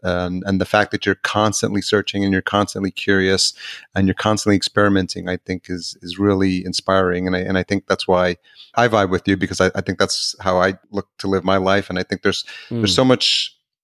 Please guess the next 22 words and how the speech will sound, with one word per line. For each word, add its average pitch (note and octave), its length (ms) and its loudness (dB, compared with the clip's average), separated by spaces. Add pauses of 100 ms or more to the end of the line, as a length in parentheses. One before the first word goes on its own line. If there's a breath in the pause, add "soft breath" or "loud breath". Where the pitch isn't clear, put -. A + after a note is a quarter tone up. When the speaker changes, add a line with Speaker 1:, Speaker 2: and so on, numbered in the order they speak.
(240)
Speaker 1:
you A#2 60 0
know, G#2 160 2 (280)
prepackaged, A#2 880 0
like, F#2+ 260 -2
f-, - 220 -18
like, G#2 220 2
we A2+ 80 4
need A#2+ 160 6
to - 80 -6
do A2 120 4
the G2+ 100 4
thirty G#2+ 220 4
minute G2+ 200 2
episode G#2 420 2
because G2+ 220 -4
that's, G2+ 240 -2 (160)
that's - 240 -4
what G2+ 140 -4 (320 loud breath)
life G2 200 0
is G2 100 -4
about. G2+ 300 2
And, G2+ 240 -2